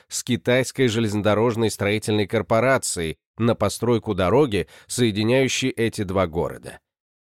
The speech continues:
Деньги на её строительство в значительной степени поступили в виде кредита из Китая, выданного китайским промышленным и коммерческим банком.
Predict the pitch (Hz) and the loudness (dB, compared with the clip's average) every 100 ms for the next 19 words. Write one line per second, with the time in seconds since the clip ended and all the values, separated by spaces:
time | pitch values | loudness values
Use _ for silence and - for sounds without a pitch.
0 | _ 92 113 160 175 101 82 107 117 113 | _ -6 0 0 0 -2 -4 -2 0 0
1 | 107 110 113 - 110 110 120 117 95 - | -2 0 0 0 0 2 2 0 -4 -2
2 | 107 101 - - 113 127 135 196 185 160 | 0 0 -4 -6 0 2 0 0 -2 0
3 | 135 - 156 156 151 127 - 113 131 139 | 0 -2 -2 0 -2 -2 -4 -4 0 2
4 | 139 - 123 95 120 127 123 123 117 113 | 2 2 -2 -2 -4 -2 -4 -2 -2 -2
5 | 123 123 110 - 123 131 120 82 58 _ | -2 -2 -2 -6 -4 -2 -2 -2 -6 _
6 | _ - 101 110 139 147 139 123 117 113 | _ -8 -2 0 2 4 4 2 0 -4
7 | - 113 127 - 139 117 110 95 107 - | -2 -2 -2 -2 -4 0 0 2 0 -2
8 | 113 110 107 92 92 87 87 - - - | -2 0 0 -2 -2 -2 -2 -4 -6 -6
9 | 85 69 78 62 57 58 | -6 -4 -4 -6 -10 -18